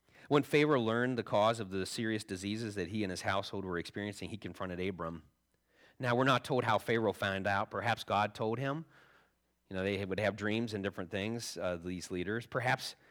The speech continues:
uh, Sarah came clean and explained that she and Abram were actually husband and wife.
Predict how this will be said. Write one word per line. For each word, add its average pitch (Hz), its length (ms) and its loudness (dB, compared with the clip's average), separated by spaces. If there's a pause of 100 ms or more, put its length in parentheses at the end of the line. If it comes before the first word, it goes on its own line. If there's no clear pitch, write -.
(240)
uh, 104 160 4
Sarah 131 680 4 (460)
came 127 220 0
clean 131 340 0
and 123 100 2
explained 113 380 -2
that 104 80 -4
she - 180 -2
and 101 80 0
Abram 110 340 0
were 95 240 0
actually 107 480 -2
husband 117 380 0
and 95 140 -2
wife. 90 520 0